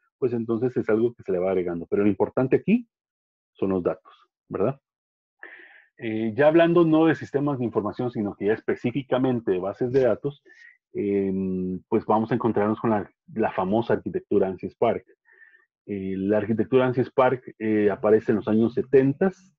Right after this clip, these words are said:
eh, se tarda bastante en su definición,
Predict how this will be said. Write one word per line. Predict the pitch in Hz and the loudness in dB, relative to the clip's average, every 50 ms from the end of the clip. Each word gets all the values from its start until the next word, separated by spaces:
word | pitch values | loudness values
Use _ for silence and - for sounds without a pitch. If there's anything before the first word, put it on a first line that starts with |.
| _ | _
eh, | - 107 101 101 98 98 98 98 95 - _ - _ - _ _ _ _ _ _ | -2 0 2 2 2 2 2 0 0 -4 _ -20 _ -20 _ _ _ _ _ _
se | _ - 120 | _ 0 0
tarda | 123 - 143 139 147 143 147 143 | 2 2 2 2 4 4 4 4
bastante | 131 117 104 - _ 135 131 135 135 123 - 127 | 4 4 2 0 _ 0 2 2 0 0 2 2
en | 113 110 107 104 95 | 2 4 2 0 -2
su | - _ - 104 101 101 101 101 | -6 _ -10 -8 -6 -4 -2 0
definición, | 104 98 - 113 107 104 101 98 - 127 135 165 190 | 0 0 0 -2 -2 -2 -2 -2 0 2 2 2 0